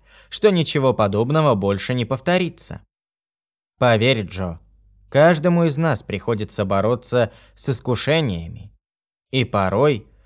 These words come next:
они куда серьезнее твоей несдержанности. А у многих даже уходит вся жизнь на борьбу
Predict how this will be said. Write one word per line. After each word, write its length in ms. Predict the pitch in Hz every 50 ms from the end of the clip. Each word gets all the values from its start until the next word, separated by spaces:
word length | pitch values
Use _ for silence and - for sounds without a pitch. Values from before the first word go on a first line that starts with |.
| _ _ _ -
они 240 | 165 185 202 214
куда 240 | 208 196 190 180 180
серьезнее 680 | - - 180 160 135 117 123 147 147 143 147 123 104 98
твоей 600 | - 101 104 101 101 104 107 107 101 90 - _ _ _ _
несдержанности. 1160 | - 147 165 175 170 147 151 165 123 - 90 92 92 85 82 82 85 - - - 85 85 - _ _ _ _ _ _ _ _ _ _ _ _ _ _ _ _ _ _ -
А 120 | 123 123
у 140 | 117 113 110
многих 640 | 104 101 98 101 123 156 160 123 101 87 - - _ _ _ _ _ _ -
даже 400 | 117 135 147 160 151 131 151 147
уходит 460 | 143 135 - 147 143 131 131 - -
вся 280 | - - 139 135 123
жизнь 360 | 104 95 123 156 160 131 120 104
на 180 | 95 95 98
борьбу 540 | 90 101 98 98 92 98 113 127 127 - -